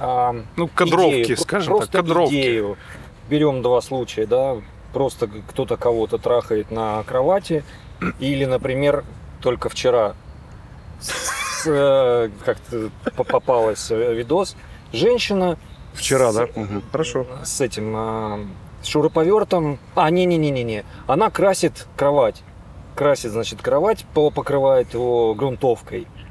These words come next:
Speaker 1: После этого, после того, как она все это покрасила, у них произошел секс. Видимо, с
Speaker 3: Видимо,
Speaker 1: ее
Speaker 3: возбудился на краску.
Speaker 1: Сама идея здесь действует,
Speaker 2: Ну,
Speaker 1: присутствует
Speaker 2: скажем
Speaker 1: какая-то.
Speaker 2: так, многие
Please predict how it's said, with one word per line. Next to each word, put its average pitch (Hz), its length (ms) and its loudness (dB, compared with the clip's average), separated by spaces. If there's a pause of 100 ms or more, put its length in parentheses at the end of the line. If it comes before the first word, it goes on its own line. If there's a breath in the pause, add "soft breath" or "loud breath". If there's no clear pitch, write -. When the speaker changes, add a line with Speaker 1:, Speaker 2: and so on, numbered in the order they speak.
(380)
Speaker 1:
После 147 460 4
этого, 196 300 2
после 139 240 -4
того, 131 200 2
как 120 180 -2
она 113 380 -2 (460)
все 143 180 0
это 123 140 2
покрасила, 156 640 2
у 123 120 0
них 151 160 -2
произошел 131 540 -2
секс. - 360 -2
Видимо, 123 380 -6
с - 540 -8
Speaker 3:
Видимо, 131 240 2
Speaker 1:
ее 139 80 2
Speaker 3:
возбудился 147 480 2
на 127 100 2
краску. 117 400 -2 (500)
Speaker 1:
Сама 151 360 0
идея 110 440 -4 (320)
здесь - 440 -12 (180)
действует, 113 380 -4
Speaker 2:
Ну, 147 100 2
Speaker 1:
присутствует 139 480 2
Speaker 2:
скажем 147 280 2
Speaker 1:
какая-то. 143 200 2
Speaker 2:
так, 135 80 0
многие 127 500 2